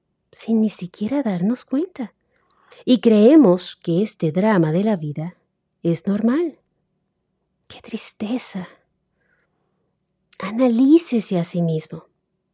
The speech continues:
La próxima vez que entre en estado de ira, anote en una libretita qué pensamientos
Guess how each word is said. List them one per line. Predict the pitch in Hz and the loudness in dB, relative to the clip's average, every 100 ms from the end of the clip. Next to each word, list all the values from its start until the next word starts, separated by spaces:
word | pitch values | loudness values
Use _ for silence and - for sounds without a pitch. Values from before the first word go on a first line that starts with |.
| _ _ _ _ _ _ - - - - | _ _ _ _ _ _ -20 -20 -20 -6
La | 185 185 | -4 2
próxima | 302 302 - 339 254 | 2 4 6 6 6
vez | 170 147 | 2 -2
que | - 170 160 - | -2 0 0 0
entre | - 262 285 311 | 4 6 8 6
en | 214 | 4
estado | 175 175 175 226 | 2 -2 0 2
de | 247 | 2
ira, | 220 151 147 - _ _ _ _ _ _ - | 0 -2 -8 -14 _ _ _ _ _ _ -6
anote | 170 160 196 240 302 - | 0 4 4 4 0 0
en | 190 175 | 2 4
una | 190 214 226 | 6 4 2
libretita | 220 269 330 320 160 - - _ _ _ _ _ _ _ _ _ - | 2 2 2 0 -10 -16 -18 _ _ _ _ _ _ _ _ _ 0
qué | 320 | 2
pensamientos | 339 381 339 294 226 240 233 - 147 - | 6 6 6 6 6 6 6 2 -6 -10